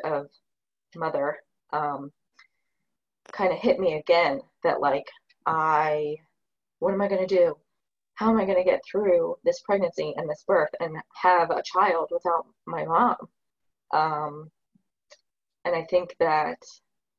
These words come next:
uh, what Caitlin said, that, like, if you need the help, to ask for it, because I had such a hard time asking for help.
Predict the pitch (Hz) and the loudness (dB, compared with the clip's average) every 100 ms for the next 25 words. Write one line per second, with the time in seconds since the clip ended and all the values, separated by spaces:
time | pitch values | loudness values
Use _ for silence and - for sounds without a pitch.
0 | _ - 151 143 131 - - _ _ _ | _ -10 -6 -6 -8 -12 -16 _ _ _
1 | _ _ _ _ _ 190 185 180 - 160 | _ _ _ _ _ -6 0 0 0 -4
2 | - 165 151 151 - - - - - - | -2 -2 0 -2 -4 -10 -4 -4 -4 -12
3 | _ _ _ _ _ _ _ _ - 165 | _ _ _ _ _ _ _ _ -14 -12
4 | 170 175 175 175 156 180 160 151 _ - | -8 -6 -6 -6 -6 0 0 0 _ -4
5 | 151 160 160 - 151 147 147 - _ - | 0 0 -2 -6 -4 -4 -6 -14 _ -14
6 | 165 165 156 160 160 170 170 156 156 _ | -6 -4 -2 -2 -2 0 0 0 -4 _
7 | _ _ _ _ _ _ _ _ - 190 | _ _ _ _ _ _ _ _ 0 0
8 | 175 - 175 151 - - _ _ _ 151 | 0 -2 -2 -2 -2 -8 _ _ _ -2
9 | 151 - 147 - 151 151 - | -2 -4 -8 -6 -4 -4 -6